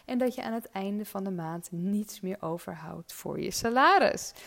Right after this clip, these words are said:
Dus ik hoop dat je met deze tips al iets verder komt, in ieder geval door jezelf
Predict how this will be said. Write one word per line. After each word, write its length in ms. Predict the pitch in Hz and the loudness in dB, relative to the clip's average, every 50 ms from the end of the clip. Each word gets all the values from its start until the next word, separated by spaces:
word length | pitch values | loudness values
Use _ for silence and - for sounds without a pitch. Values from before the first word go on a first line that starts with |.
| - - - - - - | -16 -16 -16 -18 -6 -2
Dus 200 | 254 247 - - | -2 -2 -2 2
ik 180 | - 349 381 | 4 4 6
hoop 280 | 370 370 339 311 311 269 | 6 8 8 8 8 8
dat 160 | 277 285 254 | 4 0 0
je 80 | - 285 | 0 2
met 180 | 277 294 294 | 2 2 4
deze 320 | - 262 262 262 262 - - | 4 4 4 4 2 -4 -6
tips 320 | - 247 240 233 - - | -2 -2 -2 -2 -2 -4
al 80 | 233 214 | -4 -4
iets 220 | - 202 - - | -4 -4 -6 -8
verder 260 | - - 226 220 220 | -6 -4 -2 -2 -4
komt, 320 | 214 - 208 202 202 202 - - | -4 -2 -2 -2 -2 -2 -4 -4
in 140 | 226 220 | -2 -2
ieder 200 | 226 240 262 285 | 0 0 -2 -2
geval 540 | 277 277 254 - - 214 202 208 214 220 208 | -2 -4 -4 -2 0 2 2 2 2 0 -4
door 260 | 190 190 185 190 196 | -4 -2 0 0 0
jezelf 680 | 202 202 214 220 190 175 190 220 226 240 254 285 277 - | 2 2 2 2 2 2 0 2 2 4 4 2 2 0